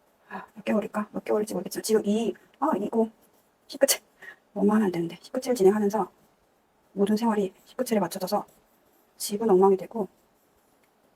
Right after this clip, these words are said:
아, 영상 편집하는데 시간이 너무 많이 걸리더라고요. 제가 욕심이 있는 걸까요? 대충 해도 되는데 그걸 더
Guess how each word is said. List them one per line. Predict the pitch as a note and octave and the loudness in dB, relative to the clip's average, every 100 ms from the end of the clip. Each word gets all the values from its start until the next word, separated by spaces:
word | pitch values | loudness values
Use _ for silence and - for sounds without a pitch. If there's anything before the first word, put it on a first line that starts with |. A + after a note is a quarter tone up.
| _ _ _ - | _ _ _ -2
아, | - | 4
영상 | F#3 A#3+ | 6 6
편집하는데 | B3 B3+ G3 E3 | 4 2 -2 -8
시간이 | - A3+ F#3+ | -6 -2 -4
너무 | - F#3+ | -4 -2
많이 | C4 | 2
걸리더라고요. | D4 G3 F3 G#3 - | 0 -2 -8 -14 -10
제가 | G3+ | -8
욕심이 | F#3+ - B3 B3 _ _ _ - - - | -4 -2 -2 -4 _ _ _ -20 -16 -8
있는 | F#3 | -6
걸까요? | F#3+ F#3+ G#3+ - _ | -4 -4 -6 -8 _
대충 | _ - | _ -4
해도 | A3+ | -4
되는데 | G#3 F3 F3+ | -2 -2 -2
그걸 | F3 E3+ F3 F3+ _ _ _ _ _ _ _ _ - | -4 -4 -4 -4 _ _ _ _ _ _ _ _ -8
더 | E3+ F3+ | -2 -2